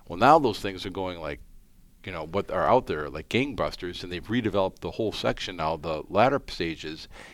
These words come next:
into multifamily, which would be eight and twelve and sixteen plexes, all basically all the way up Seymour Cray Boulevard on the right. So here had, th-, I think they, it was the, the right project at the wrong time. Had they waited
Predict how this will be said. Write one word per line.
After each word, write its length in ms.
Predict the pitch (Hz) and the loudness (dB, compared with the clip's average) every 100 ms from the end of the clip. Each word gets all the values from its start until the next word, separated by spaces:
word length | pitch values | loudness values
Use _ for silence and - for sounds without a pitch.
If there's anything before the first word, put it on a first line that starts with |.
| - | -14
into 420 | - 107 98 - 95 | -4 -4 -4 -8 -2
multifamily, 920 | - 143 113 87 - 90 85 85 85 | 2 2 2 -2 0 -2 0 -4 -6
which 260 | 92 87 | -6 -8
would 120 | 92 78 | -10 -8
be 300 | 90 87 - | -6 -6 -2
eight 240 | 104 98 - | 0 0 -4
and 220 | 92 90 | -12 -12
twelve 380 | - - 82 87 | -6 -2 -2 -2
and 120 | 82 | -6
sixteen 460 | - 123 - 98 85 | -6 -6 -6 -12 -10
plexes, 520 | - - - - - | -6 -6 -8 -16 -4
all 340 | 80 95 90 - - | 2 2 2 -4 -4
basically 500 | 107 - 85 87 85 | -4 -4 -10 -8 0
all 220 | 95 101 | 4 4
the 60 | |
way 160 | 92 90 | 2 -2
up 100 | 78 | -4
Seymour 380 | - 101 82 73 | -6 -8 -8 -8
Cray 180 | - 78 | -4 -4
Boulevard 480 | 90 104 82 65 | -2 -2 -2 -4
on 80 | 69 | -4
the 80 | 76 | -4
right. 320 | 90 92 - - - - - - - | -2 -2 -6 -14 -20 -20 -20 -20 -14
So 420 | - 113 101 90 - - - | 0 4 4 2 -6 -20 -14
here 480 | - 151 160 139 107 | -4 2 6 8 8
had, 440 | 92 123 98 90 - 95 | 8 6 6 2 -12 -10
th-, 140 | - - - | -10 -10 -6
I 60 | 101 | -2
think 200 | 117 107 | 0 4
they, 80 | |
it 140 | 98 101 | 4 4
was 260 | 98 - - | -2 -6 -10
the, 400 | 104 95 87 85 - - | -4 -2 -2 -4 -10 -8
the 100 | 113 | 2
right 220 | 110 110 | 4 4
project 480 | - 135 135 98 92 | 6 6 6 4 2
at 120 | 98 | 0
the 100 | - | 0
wrong 280 | 87 95 82 | 0 0 0
time. 260 | - 85 71 | -2 -2 0
Had 260 | 98 101 | 2 2
they 120 | 101 87 | 2 -2
waited 540 | 98 107 98 90 78 | 2 4 4 2 -4